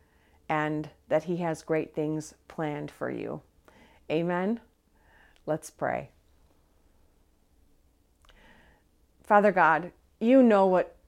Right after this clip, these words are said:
each person is going through right now. You know each chair they're sitting in. You know the things that they have that are easily found, and you know the things that they have lost,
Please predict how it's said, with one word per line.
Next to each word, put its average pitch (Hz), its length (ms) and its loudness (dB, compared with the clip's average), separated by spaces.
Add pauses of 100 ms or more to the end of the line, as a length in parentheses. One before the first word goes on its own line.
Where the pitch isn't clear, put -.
(140)
each 214 360 -6
person 185 420 -4
is 170 140 -8
going 170 320 -6
through 165 200 -6
right 156 240 -6
now. 160 340 -10 (440)
You 220 200 2
know 190 520 2
each - 400 -4
chair 180 640 0
they're 170 260 -2
sitting 196 440 -2
in. 180 300 -4 (420)
You 214 120 2
know 214 220 6
the 190 120 2
things 190 380 -2
that 185 160 0
they 180 120 2
have 196 640 2 (480)
that 180 440 2 (280)
are 185 280 4
easily 233 440 4
found, 165 540 -4 (640)
and 208 240 2
you 226 140 4
know 214 240 4
the 196 140 4
things 185 340 -4
that 170 160 -4
they 165 140 -2
have 160 160 -4
lost, 165 580 -6